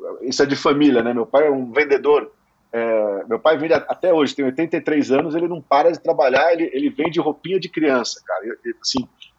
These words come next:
e, e, e, e eu, eu, quando saía de férias, eu,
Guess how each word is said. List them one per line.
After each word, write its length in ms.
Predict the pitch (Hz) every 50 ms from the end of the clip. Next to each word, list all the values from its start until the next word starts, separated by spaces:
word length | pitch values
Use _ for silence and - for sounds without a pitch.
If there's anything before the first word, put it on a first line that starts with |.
| _ -
e, 280 | 117 117 117 104 - -
e, 240 | 110 113 123 - - -
e, 640 | 117 117 113 110 110 110 107 104 104 98 98 95 -
e 40 | 113
eu, 100 | 127 143 143 - -
eu, 120 | - 139 139
quando 220 | 147 160 160 131 -
saía 320 | - - 143 139 143 147
de 100 | 135 127
férias, 600 | 131 - 143 143 156 165 156 131 - - - - _ _ _ _ _ _
eu, 240 | - 120 120 113 107